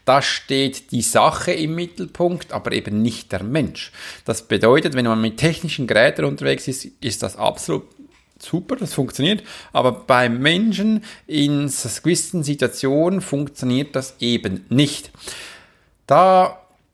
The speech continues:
nehme ich viele Mal denn die Führungskräfte mit und sag mal, „Schau mal, warum bist du jetzt rational unterwegs? Warum hast du das Gefühl gehabt, das funktioniert und das,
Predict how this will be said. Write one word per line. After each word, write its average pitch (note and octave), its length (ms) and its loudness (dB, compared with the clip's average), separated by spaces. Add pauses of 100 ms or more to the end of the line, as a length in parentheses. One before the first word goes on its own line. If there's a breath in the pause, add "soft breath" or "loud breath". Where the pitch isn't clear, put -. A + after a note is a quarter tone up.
(140)
nehme C#3+ 220 0
ich - 140 -6
viele D3 260 -4
Mal D3+ 240 0
denn C#3 180 -4
die B2 80 -4
Führungskräfte B2+ 640 -2
mit D3+ 280 -4
und C3 120 -6
sag C3 140 2
mal, C3+ 120 0
„Schau C3+ 180 0
mal, C#3+ 280 0
warum C#3 760 2
bist C#3+ 380 -4
du D3 100 -4
jetzt C3+ 300 0
rational C3+ 520 0
unterwegs? C3+ 300 -2
Warum C#3 200 2
hast D#3+ 160 0
du D#3+ 220 -6
das - 280 0
Gefühl E3 280 -2
gehabt, D3 460 0
das C3 200 4
funktioniert D3+ 960 -2
und B2+ 200 -6 (500 loud breath)
das, - 540 2